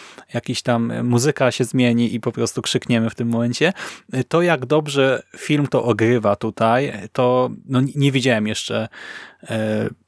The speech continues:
cze-, czegoś tak dobrego w tym konkretnym kontekście. Ja naprawdę siedziałem jak na szpilkach w wielu scenach, w których nic się nie działo,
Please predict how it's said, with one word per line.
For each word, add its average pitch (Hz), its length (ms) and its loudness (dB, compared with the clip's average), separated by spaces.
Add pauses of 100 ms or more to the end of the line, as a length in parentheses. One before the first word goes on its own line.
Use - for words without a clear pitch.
cze-, - 280 -2
czegoś 117 360 -4
tak - 480 -4
dobrego 107 480 0
w - 60 -8
tym 120 160 2
konkretnym 110 840 -4
kontekście. 113 600 0 (340)
Ja 131 100 0
naprawdę 135 720 0 (180)
siedziałem 151 400 2
jak 139 120 -2
na 143 100 2
szpilkach 127 580 0
w 107 160 -6
wielu 139 220 0
scenach, 135 420 0
w - 20 -16
których 127 280 -2
nic 131 180 0
się 135 120 -2
nie 123 160 2
działo, 123 380 2